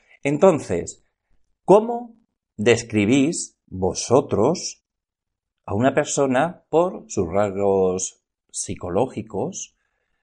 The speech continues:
por sus cualidades y, mm, defectos, además de hablar de los sentimientos?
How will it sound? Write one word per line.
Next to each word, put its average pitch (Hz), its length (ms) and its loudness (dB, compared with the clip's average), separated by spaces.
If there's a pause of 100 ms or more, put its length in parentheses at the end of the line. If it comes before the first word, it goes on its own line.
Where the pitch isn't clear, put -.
(760)
por 135 80 4
sus 131 220 0
cualidades 151 1160 0
y, 117 640 -2
mm, 95 400 -12 (140)
defectos, 135 1080 -2 (540)
además 147 920 0
de 110 380 0
hablar - 320 -14
de 131 80 -4
los - 220 -4
sentimientos? 127 1080 -10